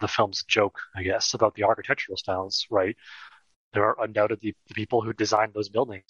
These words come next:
put thought and care into them up to a point. So it's, you know, our, our preferred medium is film. So it's upsetting, not putting, to see that thought and care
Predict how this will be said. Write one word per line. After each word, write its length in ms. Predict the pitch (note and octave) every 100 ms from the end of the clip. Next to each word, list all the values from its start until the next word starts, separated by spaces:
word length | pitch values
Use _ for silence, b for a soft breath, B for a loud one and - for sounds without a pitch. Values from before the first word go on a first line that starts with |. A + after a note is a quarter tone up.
| -
put 160 | G2 -
thought 280 | - G2+
and 100 | G#2
care 300 | - C#3+ C3+
into 180 | F#2+ -
them 140 | F#2+ G2+ _ _ _ _ _ _ _ -
up 140 | -
to 80 | -
a 40 | -
point. 320 | - F#2+ G2+ _ _ _ _ _ _ _ _
So 300 | - - G#2
it's, 320 | G#2+ - - - _ _ _ _ _ _ _ -
you 100 | -
know, 120 | B2
our, 160 | A2 B2+ - C#3
our 120 | B2
preferred 400 | - A2 - G2 G2
medium 280 | G2 G2 G2
is 200 | G2 -
film. 260 | D#3+ A2 F#2+
So 220 | - G2+
it's 260 | G#2 - - _ G#2 _ _ _ - -
upsetting, 540 | C#3+ - C3+ A2+ G2+ _ -
not 200 | A2+ A2
putting, 220 | D#3+ A2
to 160 | F#2 -
see 200 | - G#2
that 220 | G2 G2 -
thought 200 | A#2 G#2 -
and 260 | _ -
care 200 | B2+ F#2+